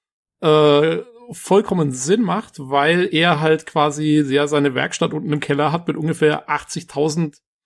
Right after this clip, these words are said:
Komponenten, die überall rumliegen. Ähm, und,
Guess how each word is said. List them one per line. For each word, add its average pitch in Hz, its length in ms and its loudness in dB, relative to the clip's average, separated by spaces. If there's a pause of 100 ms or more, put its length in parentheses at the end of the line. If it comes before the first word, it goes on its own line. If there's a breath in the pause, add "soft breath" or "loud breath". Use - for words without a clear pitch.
(380)
Komponenten, 156 640 -2
die 135 100 -8
überall 139 280 0
rumliegen. 147 640 -2 (580)
Ähm, 143 640 2 (160)
und, 139 540 2